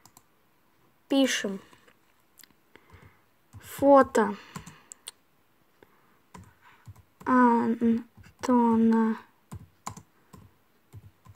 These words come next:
Чехова в, в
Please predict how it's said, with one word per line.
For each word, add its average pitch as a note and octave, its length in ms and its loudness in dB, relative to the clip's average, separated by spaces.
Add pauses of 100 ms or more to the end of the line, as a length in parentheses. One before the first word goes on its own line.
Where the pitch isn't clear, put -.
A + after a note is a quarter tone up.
(560)
Чехова A#3+ 1200 2 (480)
в, A#3 500 -4 (1500)
в A#3 280 -2